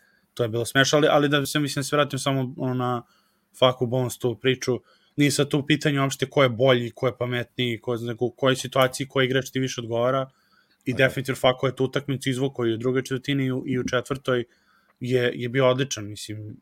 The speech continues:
Speaker 1: i čak ja tvrdim da je i dalje bila dobra utakmica njegova, iako je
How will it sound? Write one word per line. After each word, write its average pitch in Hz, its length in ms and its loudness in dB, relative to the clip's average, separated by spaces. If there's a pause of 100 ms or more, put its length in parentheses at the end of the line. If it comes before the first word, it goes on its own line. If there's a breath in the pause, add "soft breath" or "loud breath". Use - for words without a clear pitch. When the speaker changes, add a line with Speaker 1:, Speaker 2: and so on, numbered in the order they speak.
Speaker 1:
i 117 140 -10
čak - 320 0
ja 127 60 4
tvrdim 127 320 -2
da 131 60 2
je 127 100 2
i 131 180 -4
dalje 135 200 2
bila 135 180 0
dobra 135 300 2
utakmica 135 440 -6
njegova, 131 300 0
iako 135 320 0
je 127 140 0